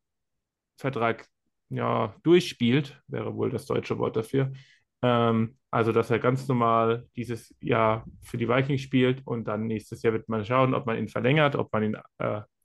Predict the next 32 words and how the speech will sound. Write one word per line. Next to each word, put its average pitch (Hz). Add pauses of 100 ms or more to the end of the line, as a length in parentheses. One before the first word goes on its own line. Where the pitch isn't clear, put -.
oder 117
ob 107
er 110
einfach 107
woanders 110
unterschreibt. 123 (1600)
Tight 127
End 131 (120)
T 151
J 135
Hawkinson, 143
unser 123
Starting 120
Tight 123
End, 120 (340)
man 120
hört 123
immer 143
wieder 135
so 135
aus 127
dem 123
Training 127
Camp, 127
dass -
man 120
wohl 117
kurz -
davor 135
ist, 180
ihn, 165 (880)
äh, 147